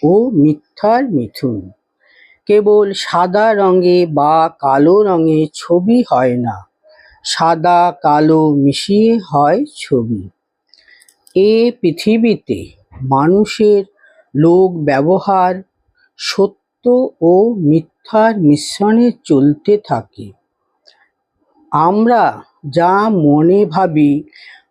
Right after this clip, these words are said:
মুখে তা প্রকাশ করতে পারি না, কারণ আমাদের মন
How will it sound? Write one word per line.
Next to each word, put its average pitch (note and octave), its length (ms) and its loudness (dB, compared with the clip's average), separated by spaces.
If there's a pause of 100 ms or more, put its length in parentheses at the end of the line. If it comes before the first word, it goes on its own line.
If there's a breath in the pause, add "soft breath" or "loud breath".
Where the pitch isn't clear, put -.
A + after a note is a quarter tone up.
মুখে F#3+ 440 -2
তা F#3 500 0 (120)
প্রকাশ E3+ 540 -2
করতে E3 560 -2
পারি A#2+ 420 -4
না, G2+ 280 -6 (340)
কারণ E3+ 560 0 (680 soft breath)
আমাদের A#3 720 0
মন E3 680 0